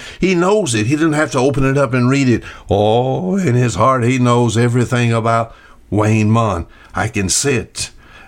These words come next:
And, uh, he, he'll listen as I describe the situation. And he's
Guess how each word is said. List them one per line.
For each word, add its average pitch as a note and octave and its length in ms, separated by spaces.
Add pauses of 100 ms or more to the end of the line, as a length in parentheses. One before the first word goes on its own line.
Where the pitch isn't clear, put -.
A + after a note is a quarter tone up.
And, G#2+ 320
uh, G2+ 260 (240)
he, C#3+ 280
he'll D3 140
listen C#3+ 500
as A2 180
I C3 120
describe C#3+ 600
the A#2+ 100
situation. C#3 840 (260)
And A#2 320
he's A#2 600